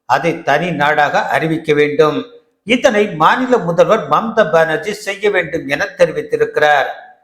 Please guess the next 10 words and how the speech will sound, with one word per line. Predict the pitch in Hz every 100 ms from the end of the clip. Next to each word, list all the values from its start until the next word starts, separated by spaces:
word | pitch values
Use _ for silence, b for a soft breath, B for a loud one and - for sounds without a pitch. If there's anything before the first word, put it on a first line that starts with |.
| _ _ _
நமது | 202 269 262
வடகிழக்கு | 190 214 254 254 233 226
மாநிலங்களை | 170 185 226 220 185 190
பொறுத்தவரை | - 170 175 170 147 214 277 - _ 127
வங்கதேசம், | 160 190 185 160 202 190 139
மியான்மர் | 170 196 190 165
உள்ளிட்ட | 156 151 135 - -
அண்டை | 147 180 202
நாடுகளில் | 175 175 170 170 165
இருந்து | 147 151 196 294 -